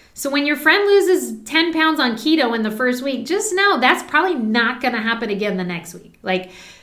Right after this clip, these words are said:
the first week on any program, you're making a lot of changes, right? And so you're gonna get the most weight loss. Your body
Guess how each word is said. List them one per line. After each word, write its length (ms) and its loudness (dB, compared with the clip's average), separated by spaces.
the 120 0
first 380 2
week 320 2
on 320 -2
any 360 4
program, 680 -4
you're 240 0
making 480 0
a 80 -2
lot 240 -2
of 100 -4
changes, 800 -4
right? 480 -6
And 180 0
so 140 0
you're 180 0
gonna 320 -2
get 560 -4
the 140 -4
most 500 -4
weight 360 -2
loss. 360 -14
Your 320 0
body 840 -4